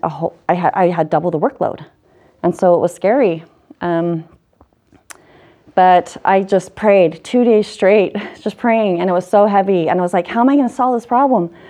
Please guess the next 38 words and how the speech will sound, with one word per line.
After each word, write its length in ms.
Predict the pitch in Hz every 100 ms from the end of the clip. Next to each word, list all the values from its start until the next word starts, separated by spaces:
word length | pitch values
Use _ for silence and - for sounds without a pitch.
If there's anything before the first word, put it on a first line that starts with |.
| - - _
Lord, 280 | - 277 269
tell 160 | - 285
me 100 | 277
how 80 |
to 80 | 262
solve 220 | 240 240
this 120 | 240 240
problem. 480 | 247 269 220 156 165
What?" 340 | 254 294 - - _ _ _ _ _ _ -
And 200 | 190 196
then, 480 | 196 190 196 196 190 _
then 200 | - 202 208
I 20 |
had 160 | 208
this 140 | 190 185
shift. 480 | - 190 175 - - _ _ _ _ _ _ _ - _ _
And 120 | 180
instead 360 | 180 175 202 185
of 160 | 185
saying, 260 | - 180 175
"How 160 | 175 208
am 80 |
I 80 | 202
solving 300 | 190 185 185
this 100 | 170
problem?" 380 | - 175 165 170 - _ _ _
I 80 | 180
said, 260 | 180 170
"How, 560 | 170 - 190 185 185 185 _ _ _ _
how 140 | - 220
do 80 | 214
you 80 |
need 160 | 196 170
me? 180 | 175 160 160
What 160 | 190
can 100 | -
I 60 | 175
do? 280 | 175 170